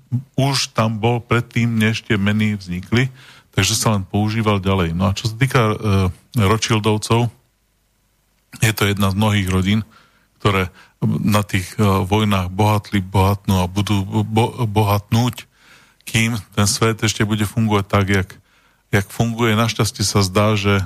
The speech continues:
sú veľké tlaky na to, aby sa ten svet zmenil a ľudia sú čoraz lepšie informovaní, čoraz menej, e, veria tým mass médiám, ktoré tí bohatí ľudia vlastnia. Takže môžu sa dočítať o tom, že ako to, to funguje. No ale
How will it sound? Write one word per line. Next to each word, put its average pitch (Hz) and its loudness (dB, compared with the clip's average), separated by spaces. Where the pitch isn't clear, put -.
sú - -6
veľké 104 0
tlaky 101 -2
na 92 2
to, 95 -4
aby 101 0
sa - -4
ten 95 0
svet 101 0
zmenil 92 0
a 98 2
ľudia 92 -2
sú - -10
čoraz 101 0
lepšie 104 0
informovaní, 92 0
čoraz 92 0
menej, 95 0
e, 101 -4
veria 101 2
tým 98 -2
mass 92 2
médiám, 101 2
ktoré 104 -2
tí 98 -6
bohatí 95 -4
ľudia 87 -2
vlastnia. 98 0
Takže 107 0
môžu 113 0
sa 113 0
dočítať 104 -2
o 98 0
tom, 104 0
že 98 -2
ako 101 -6
to, 104 -4
to - -12
funguje. 113 0
No 123 2
ale 120 0